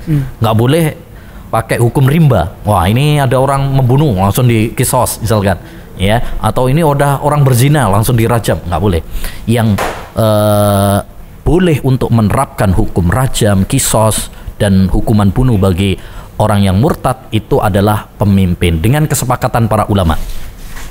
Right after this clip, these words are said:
Speaker 2: Karena kalau diserahkan kepada masing-masing individu, nanti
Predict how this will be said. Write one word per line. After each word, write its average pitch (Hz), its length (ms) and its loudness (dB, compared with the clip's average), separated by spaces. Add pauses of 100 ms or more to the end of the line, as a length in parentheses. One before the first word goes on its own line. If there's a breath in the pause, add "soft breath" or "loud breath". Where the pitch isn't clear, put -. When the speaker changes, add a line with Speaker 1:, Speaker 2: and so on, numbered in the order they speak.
(440 loud breath)
Speaker 2:
Karena 139 160 0
kalau 156 160 0
diserahkan 123 560 0
kepada 113 240 2
masing-masing 113 480 0
individu, 110 720 2
nanti 135 400 -2